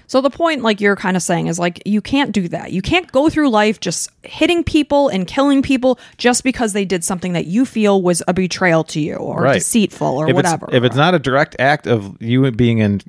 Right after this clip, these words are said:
Speaker 2: uh, some kind of danger, you
Speaker 1: Yes.
Speaker 2: can't hit somebody.
Speaker 1: We're not talking about self-defense here. So a defendant couldn't claim that they committed a murder because of the victim's gender identity or sexual orientation. That was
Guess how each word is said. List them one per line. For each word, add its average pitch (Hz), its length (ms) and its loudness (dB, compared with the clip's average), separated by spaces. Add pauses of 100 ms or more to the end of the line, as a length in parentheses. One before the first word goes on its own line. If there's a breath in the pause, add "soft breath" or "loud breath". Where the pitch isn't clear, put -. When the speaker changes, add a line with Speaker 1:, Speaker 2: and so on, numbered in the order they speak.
(140)
Speaker 2:
uh, 110 180 -6 (300)
some 127 200 -2
kind 131 160 2
of 113 80 0
danger, 123 280 2
you 98 120 0
Speaker 1:
Yes. 139 120 2
Speaker 2:
can't 123 220 2
hit 113 140 2
somebody. - 540 -10
Speaker 1:
We're 196 100 -2
not 196 160 2
talking 185 320 -2
about 165 260 0
self-defense 160 640 -2
here. 175 420 -6 (440 loud breath)
So 202 380 0
a 196 260 2
defendant 254 540 0
couldn't 269 300 -2
claim 220 420 0
that 196 120 0
they 196 100 -2
committed 208 440 -2
a 262 160 0
murder 190 420 2
because 190 460 -2
of 214 80 0
the 202 100 0
victim's 185 460 -2
gender 190 360 2
identity 180 480 2
or 175 160 -2
sexual 170 460 -4
orientation. 156 680 -4
That 147 120 -4
was 160 120 -2